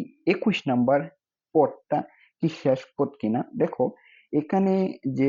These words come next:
সেভেনতম পদটা আছে, এই সেভেনতম পদটাই কিন্তু তোমাদের একুশ নাম্বার পদ। সেই ক্ষেত্রে আমি যদি এখানে লিখি, এই একুশটাকে যদি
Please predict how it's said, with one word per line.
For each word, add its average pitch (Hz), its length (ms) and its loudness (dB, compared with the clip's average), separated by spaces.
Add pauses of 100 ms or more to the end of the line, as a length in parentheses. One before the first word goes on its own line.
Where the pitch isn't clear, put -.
সেভেনতম 160 540 0 (140)
পদটা - 300 -4
আছে, 139 200 -4 (120)
এই 123 120 0
সেভেনতম 165 560 -2 (200)
পদটাই - 520 -2 (160)
কিন্তু 123 320 -4
তোমাদের 117 400 -2 (120)
একুশ 139 320 -2
নাম্বার 104 240 -4
পদ। 104 220 -4
সেই 208 260 -2
ক্ষেত্রে 226 380 -2 (540)
আমি 143 220 2
যদি 165 320 2 (200)
এখানে 139 420 0 (220)
লিখি, 120 360 0 (320)
এই 139 160 2 (160)
একুশটাকে 180 600 -4
যদি 170 280 -2